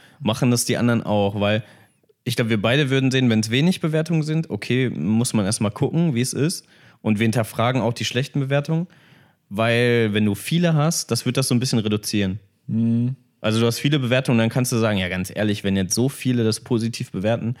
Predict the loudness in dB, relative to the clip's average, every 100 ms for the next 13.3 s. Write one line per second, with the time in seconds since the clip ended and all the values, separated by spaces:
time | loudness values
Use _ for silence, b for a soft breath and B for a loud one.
0 | B B -6 -4 -2 -4 -4 -2 -2 -2
1 | -4 -2 0 2 0 2 0 2 2 2
2 | 0 2 2 2 -2 -2 -2 0 0 -2
3 | B B B -6 -4 -4 -2 -2 0 -2
4 | -2 0 2 0 -2 -2 0 2 2 2
5 | 0 0 -2 -2 -2 -2 0 0 0 0
6 | 2 0 -2 -2 2 4 2 2 -2 0
7 | 0 0 0 2 2 2 2 2 2 2
8 | 0 0 2 0 0 0 2 2 2 0
9 | b b b b b -2 0 2 0 4
10 | 4 4 2 2 2 2 2 0 -4 -2
11 | -2 0 -2 0 -2 0 2 4 4 4
12 | 4 2 2 0 0 -2 -2 0 0 0
13 | 0 0 -4